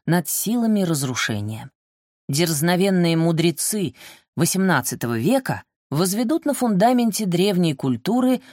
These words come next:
новую твердыню веры в разум, науку и право. И хотя люди двадцать первого века будут поклоняться новым технологиям,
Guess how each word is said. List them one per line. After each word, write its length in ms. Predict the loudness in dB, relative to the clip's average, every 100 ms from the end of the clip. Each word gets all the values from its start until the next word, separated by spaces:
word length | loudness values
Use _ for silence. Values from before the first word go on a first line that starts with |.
| _ 0
новую 600 | 4 4 4 4 0 -2
твердыню 680 | -2 0 0 2 2 2
веры 420 | 2 2 2 2 0
в 100 | 0
разум, 680 | 0 0 0 0 0 -2 _ -4
науку 680 | -2 0 -2 0 -2 -2 -6 _ -6
и 140 | -4
право. 560 | -4 -4 -4 -4 -6 -10 _ _ _ _ _ _ -6
И 60 |
хотя 360 | -2 0 0 0
люди 460 | 2 2 2 0 -4 -12
двадцать 540 | -4 2 2 0 -6 -2
первого 400 | 0 0 0 -2
века 340 | -2 -2 -2
будут 340 | -2 0 -2 -2
поклоняться 680 | -2 0 2 0 -2 -4 -2
новым 440 | 0 0 0 -2
технологиям, 880 | -4 -6 -4 0 0 0 0 -2